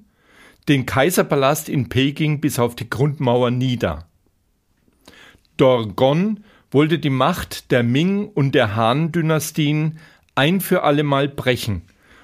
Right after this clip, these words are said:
und dafür ließ er auch alle Feng Shui-Schulen und Klöster schließen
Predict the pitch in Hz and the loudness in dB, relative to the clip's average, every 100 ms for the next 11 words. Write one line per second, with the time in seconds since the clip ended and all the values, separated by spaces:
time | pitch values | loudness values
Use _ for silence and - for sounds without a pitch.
0 | _ - 135 123 107 127 156 165 165 160 | _ -2 0 2 0 0 0 0 0 -4
1 | - _ _ 139 160 160 160 139 139 - | -16 _ _ 0 0 2 2 2 0 -2
2 | - 151 208 208 208 175 190 185 165 - | 0 2 0 0 -2 -2 -2 -2 -2 -2
3 | 156 151 156 156 160 - - - 143 135 | 0 2 0 0 -4 -10 -10 -2 -2 0
4 | 123 143 147 - 160 160 - 135 139 185 | 2 2 0 0 0 -2 -4 -2 0 0
5 | - 220 226 | 0 0 -2